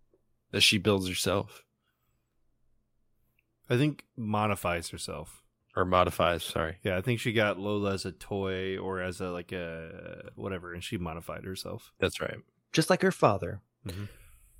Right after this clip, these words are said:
Speaker 1: And your father before was a Jedi.
Speaker 3: <laughs>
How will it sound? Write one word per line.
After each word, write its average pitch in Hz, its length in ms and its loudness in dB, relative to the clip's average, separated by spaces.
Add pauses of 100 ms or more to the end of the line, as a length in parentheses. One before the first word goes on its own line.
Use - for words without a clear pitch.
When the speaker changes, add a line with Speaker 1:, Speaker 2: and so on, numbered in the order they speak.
(440)
Speaker 1:
And 104 120 -6
your 107 160 4
father 120 360 2
before 117 640 0
was 107 220 -2
a 120 40 -2
Jedi. 101 580 -2
Speaker 3:
<laughs> - 80 -6